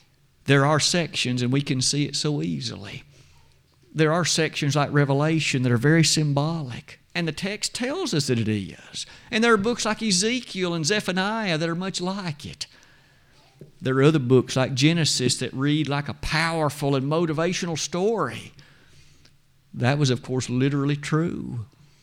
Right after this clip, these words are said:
As we read all of that, one of the things, though, that many fail to appreciate is the distinction in those literary types.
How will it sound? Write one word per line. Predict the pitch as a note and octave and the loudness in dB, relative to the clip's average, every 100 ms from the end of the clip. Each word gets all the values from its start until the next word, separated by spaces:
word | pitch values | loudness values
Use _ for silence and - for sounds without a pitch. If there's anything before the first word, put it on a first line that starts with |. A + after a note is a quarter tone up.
| _ _ - _ - _ _ - - | _ _ -20 _ -20 _ _ -12 -4
As | C#3+ | 2
we | F#3 F#3 | 2 4
read | F3 | 2
all | E3 F#3 E3+ | 2 2 2
of | D3+ | 2
that, | D#3 F#3+ - | 0 -2 -2
one | C#3 F3 | 0 0
of | F3+ | 0
the | C#3+ | -2
things, | E3+ F#3 G#3 D3+ B2 | -2 -4 -2 0 2
though, | C3+ C#3+ | 2 2
that | D3 C3+ | 2 -2
many | C3 F3+ F#3 | -2 -4 -4
fail | - D#3 D#3+ | -2 -2 0
to | D3 | -2
appreciate | C3+ D#3+ G3 G#3 - C3+ D3+ D3 | -4 -6 -6 -6 -6 -6 -6 -6
is | A#2+ | -6
the | B2 | -4
distinction | A#2 - - F#3 F#3+ - C#3+ | -2 -2 0 0 -2 -4 -2
in | D3 | 0
those | C#3+ | 0
literary | D#3 E3 E3 F3 | 0 0 0 0
types. | F3 F3+ F#3+ F#3+ - - - - | 0 -2 -4 -8 -14 -14 -8 -8